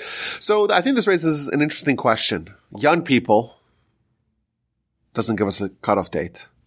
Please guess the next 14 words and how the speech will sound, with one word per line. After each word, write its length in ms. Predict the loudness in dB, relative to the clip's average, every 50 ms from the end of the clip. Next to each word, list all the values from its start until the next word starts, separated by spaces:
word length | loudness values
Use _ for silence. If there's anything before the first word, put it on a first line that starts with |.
| _ _ _ _ _ _ -8
You 100 | -2 0
know, 160 | 2 4 4
in, 280 | 2 2 -2 -4 -8 -12 -8
in 460 | -6 -4 -2 -2 -2 -2 -4 -6 -8 -12 _ _ _ -6
our 480 | -2 0 2 2 4 4 2 0 -2 -6 _ _ _ _ _ _ _ _ -6
Constitution, 540 | -2 0 0 0 0 0 0 0 0 0 2
you 20 |
gotta 120 | 2 2
be 100 | 0 0
thirty-five 1040 | -6 -6 -2 2 2 4 2 2 0 2 2 4 4 4 2 0 -4 -6 -12 -18 -20 _ _ _ _ _ _ _ _ _ _ _
to 80 | -6 -4
be 80 | -4 -2
the 100 | -2 0
president. 640 | 0 0 0 0 0 -6 -8 -10 -14 -20 -20